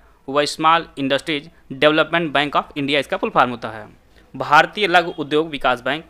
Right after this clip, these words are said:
और इसका जो मुख्यालय है वह उत्तर प्रदेश की राजधानी लखनऊ में सिडबी का मुख्यालय स्थित है। इसका जो ऑप्शन सी है वह सही है। स्टार्टअप इकोसिस्टम रैंकिंग में उत्तर प्रदेश को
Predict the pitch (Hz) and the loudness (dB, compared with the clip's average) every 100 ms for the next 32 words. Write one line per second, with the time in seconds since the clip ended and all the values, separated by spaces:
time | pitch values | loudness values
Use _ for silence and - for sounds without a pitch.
0 | _ _ 147 147 - 147 131 123 139 156 | _ _ 0 0 0 -2 -2 -2 0 2
1 | 156 175 - - 180 185 214 196 175 156 | 0 -2 -18 -6 0 0 0 0 -2 -2
2 | 151 127 120 170 - _ _ - 143 - | 0 0 -2 -6 -12 _ _ 0 2 2
3 | 156 151 180 208 - 160 147 165 220 196 | 0 -2 -6 -10 -10 -6 -4 -2 -4 -6
4 | - 160 - - 131 110 110 - - 135 | -4 -4 -4 -8 -10 -12 -16 -20 -20 -6
5 | - 151 131 131 117 127 165 - - _ | 0 2 0 -2 -10 -6 -6 -8 -20 _
6 | 139 226 127 110 110 110 - _ _ _ | -8 -6 -6 -8 -12 -18 -20 _ _ _
7 | _ _ _ _ _ _ _ _ _ _ | _ _ _ _ _ _ _ _ _ _
8 | _ _ _ _ _ _ _ - - - | _ _ _ _ _ _ _ -20 -20 -20
9 | _ - 175 208 202 202 226 - _ 175 | _ -8 0 6 6 6 2 0 _ -6
10 | 175 202 175 - 180 147 143 175 143 170 | -2 -2 -2 0 2 2 0 -2 -4 -6
11 | - _ _ _ - 180 220 208 165 165 | -12 _ _ _ -6 -2 0 0 0 -2
12 | - 160 | 0 -4